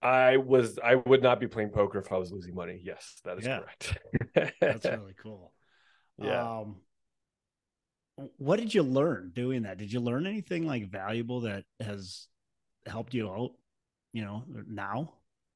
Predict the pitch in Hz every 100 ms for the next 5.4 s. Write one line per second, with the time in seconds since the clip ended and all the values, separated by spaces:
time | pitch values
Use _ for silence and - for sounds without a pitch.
0 | _ _ _ _ 101 110 175 180 _ _
1 | - 131 226 202 120 101 104 104 117 117
2 | 98 95 92 95 92 95 92 - 87 92
3 | 92 98 90 90 _ _ _ _ 107 104
4 | - - 120 143 135 107 101 104 101 95
5 | 90 95 135 -